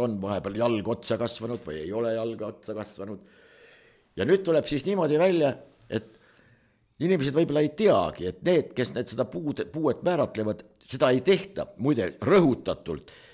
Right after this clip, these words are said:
seda ei tehta mitte inimese füüsilise seisukorra alusel, vaid e-haigusloo järgi,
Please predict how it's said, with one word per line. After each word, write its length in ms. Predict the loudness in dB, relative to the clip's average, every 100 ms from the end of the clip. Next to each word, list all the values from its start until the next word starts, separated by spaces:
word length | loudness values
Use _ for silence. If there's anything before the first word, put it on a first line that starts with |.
| -4
seda 220 | 2 4
ei 80 | 4
tehta 400 | 2 0 -2 -4
mitte 240 | -2 -2
inimese 640 | 0 2 4 4 2 -2 -4
füüsilise 880 | 2 6 8 6 2 -2 -2 -2 0
seisukorra 800 | 4 4 4 -2 -4 -6 -4 -4
alusel, 460 | -6 -10 -12 -16 -20 _ _ _ -20 -20 -20 -10
vaid 760 | 2 6 8 8 6 4 -4 -20 _ _ _ _ _ _ 8
e-haigusloo 1700 | 12 12 12 12 10 6 6 6 4 0 0 0 2 2 2 -2 -4
järgi, 560 | -2 0 -4 -8 -10